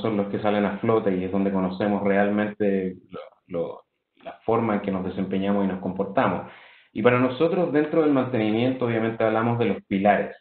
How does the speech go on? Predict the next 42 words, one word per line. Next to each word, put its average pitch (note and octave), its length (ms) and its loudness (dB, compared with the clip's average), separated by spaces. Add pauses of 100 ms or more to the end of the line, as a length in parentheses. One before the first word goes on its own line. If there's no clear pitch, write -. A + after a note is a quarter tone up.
y, F#2 320 -6
y A2 60 0
esos B2 220 -4
pilares A#2+ 680 0
son, A2+ 380 -2
son A#2+ 180 -2
consecuencia A#2+ 800 0
en G#2 80 0
el G2+ 80 -2
fondo G2+ 240 -2
y G2 80 -6
son G2+ 160 -4
como G2+ 160 -2
los F#2+ 180 -4
valores G2 520 0
que G#2 100 -6
tiene G2 160 0
una G2 80 0
organización F#2+ 640 -4
al F#2+ 100 -6
respecto, - 500 -12 (460)
y A#2 80 -4
todos E3 260 6
ellos E3+ 220 2
están C3+ 220 0
apoyados B2 440 2
en G2+ 120 0
procesos. - 680 -2
Cuando G2 200 2
hablamos B2 260 2
de B2+ 60 -4
estrategia, A#2+ 480 0
estamos G#2 360 0
hablando G#2 320 2
del F#2+ 160 -2
proceso G#2 460 0
de G#2 140 0
desarrollo G#2+ 440 0
y A#2 40 0
definición G#2 520 -2
de G#2 60 -4
estrategias, G2+ 480 -4